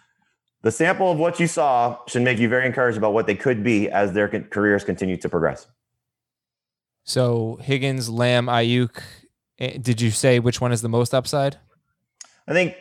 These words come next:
Speaker 1: you know, Higgins probably just given the opportunity to be the lead guy there. You still have to worry about Lamb with Cooper, uh, Ayuk with the other guys there, but T Higgins could easily be the number one receiver for Cincinnati.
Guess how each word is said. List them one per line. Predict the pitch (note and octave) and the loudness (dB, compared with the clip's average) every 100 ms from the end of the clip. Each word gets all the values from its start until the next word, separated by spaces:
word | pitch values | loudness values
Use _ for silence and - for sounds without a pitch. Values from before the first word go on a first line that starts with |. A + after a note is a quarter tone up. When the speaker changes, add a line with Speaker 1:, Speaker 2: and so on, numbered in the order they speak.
| - - | -20 -4
Speaker 1:
you | |
know, | C3 A#2+ | 0 2
Higgins | C#3 C#3 C3+ | 2 2 0
probably | - B2+ B2+ A2+ A#2+ | 0 0 2 2 2
just | A2 - | 0 0
given | A#2+ A2+ | 0 2
the | A2 | 2
opportunity | G#2+ G2+ - A2 G#2 G#2 | 2 0 -2 -2 0 -2
to | - F2+ | -2 -2
be | G#2 | 0
the | F#2 F2+ | 2 2
lead | F2+ G2 A#2 B2 C3 B2 - | 0 -2 0 0 -2 -6 -2
guy | A#2+ A#2+ A#2 | 0 2 2
there. | A#2+ A#2 A#2 | 2 2 2
You | F#2 | 0
still | G2 A#2+ | -2 0
have | G#2 | 0
to | G2+ | 2
worry | G#2+ | 2
about | G2+ G2 E2 | 4 2 2
Lamb | G2+ G2+ F#2 | 0 0 0
with | G2+ G2+ | -2 -2
Cooper, | G#2+ G#2 G2 G2 - - - _ - | -2 2 2 0 -4 -20 -20 _ 0
uh, | E2+ E2+ | 2 4
Ayuk | F#2 G#2+ A2 | 4 2 2
with | G2+ | 0
the | G2 | 2
other | G2+ G2 | 2 2
guys | F#2 F#2 E2+ | 2 0 2
there, | F#2+ F#2+ | 0 2
but | E2+ E2 | 0 -2
T | A#2 | 0
Higgins | A#2 A2 F#2+ | 2 0 -4
could | - | -4
easily | F#2+ A2 G2 | -2 0 0
be | F#2 | 0
the | |
number | F2+ F#2+ | 0 0
one | F2+ F2+ | 0 0
receiver | D#2+ G2+ F#2+ F2+ | -2 -4 -2 -4
for | D#2+ | -4
Cincinnati. | F#2+ E2 D2+ F#2+ E2+ | -6 -6 -2 0 0